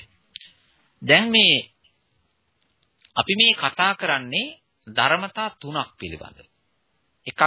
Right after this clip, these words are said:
තමයි ලෝභය, අනිත් එක තමයි ද්වේෂය, අනිත් එක තමයි දෘෂ්ටිය.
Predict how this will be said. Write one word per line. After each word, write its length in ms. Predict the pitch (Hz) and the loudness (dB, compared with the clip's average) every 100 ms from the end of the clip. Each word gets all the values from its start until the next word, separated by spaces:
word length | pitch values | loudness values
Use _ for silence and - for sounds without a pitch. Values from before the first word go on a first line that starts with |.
| - - | -2 -8
තමයි 360 | 131 123 113 98 | -8 -6 -8 -10
ලෝභය, 520 | 95 110 123 135 185 302 _ _ _ _ _ _ _ _ 135 | -8 -8 -6 -4 -4 -6 _ _ _ _ _ _ _ _ 0
අනිත් 280 | 151 165 - | 2 0 -2
එක 180 | 135 123 | -4 -4
තමයි 420 | - 113 110 98 92 - 85 | -6 0 0 0 -4 -12 -14
ද්වේෂය, 500 | 82 107 123 - 151 214 294 _ _ _ _ _ _ - | 0 2 2 2 4 4 -2 _ _ _ _ _ _ -2
අනිත් 240 | 123 135 | 0 0
එක 180 | - 131 | -4 -4
තමයි 340 | 123 131 139 214 330 _ _ _ _ | -2 0 4 2 0 _ _ _ _
දෘෂ්ටිය. 520 | 107 113 - - 78 | -10 -8 -8 -8 -8